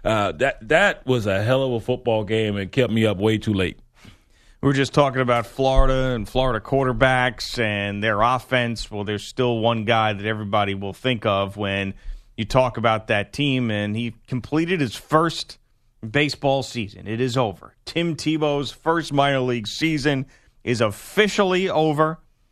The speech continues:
Speaker 2: He finished the season hitting two twenty-six. He had eight home runs, fifty-two R B Is, and a hundred and twenty-six strikeouts.
Speaker 1: Mm-hmm.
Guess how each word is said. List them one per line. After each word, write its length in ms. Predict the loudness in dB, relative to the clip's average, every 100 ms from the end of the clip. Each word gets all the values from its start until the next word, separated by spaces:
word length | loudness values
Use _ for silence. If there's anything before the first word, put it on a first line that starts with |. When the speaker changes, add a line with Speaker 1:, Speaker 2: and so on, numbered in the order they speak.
| _ _ _
Speaker 2:
He 80 | -8
finished 380 | -2 0 0 -4
the 80 | -8
season 380 | -2 -2 0 -2
hitting 200 | -2 -4
two 180 | -4
twenty-six. 840 | -4 -4 -4 -4 0 -2 -2 -10 -14 _ _ _ _ _ _
He 120 | -6 0
had 220 | 0 2
eight 180 | -2 0
home 300 | 0 2 2
runs, 600 | 2 2 -2 -8 -12 -20 _ _ _ _ _
fifty-two 800 | _ -2 -2 -2 -6 0 2 4
R 180 | 2 4
B 160 | 4 2
Is, 580 | 2 0 -2 -4 -10 -16 -12 0 0 0
and 120 | 0
a 100 | 0
hundred 380 | 2 2 2 0
and 120 | -2
twenty-six 640 | 0 0 2 0 -2 -4 0
strikeouts. 580 | 2 2 -2 -8 -10
Speaker 1:
Mm-hmm. 220 | -12 -10